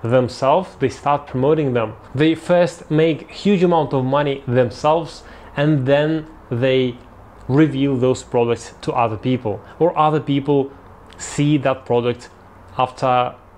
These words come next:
they saw the ads of those first dropshippers. In one of the videos, I will also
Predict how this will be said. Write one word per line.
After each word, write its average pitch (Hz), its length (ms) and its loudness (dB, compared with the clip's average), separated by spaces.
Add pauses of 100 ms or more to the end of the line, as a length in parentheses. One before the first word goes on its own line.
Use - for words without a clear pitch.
(220)
they 143 120 2
saw 139 260 -2
the 135 200 -6
ads 120 480 0
of 123 180 -2
those 120 240 0
first - 600 -6
dropshippers. 120 800 -6
In 143 160 -2
one 165 140 2
of 165 120 -2
the 156 100 0
videos, 135 520 0
I 135 60 0
will 135 260 0
also 156 480 0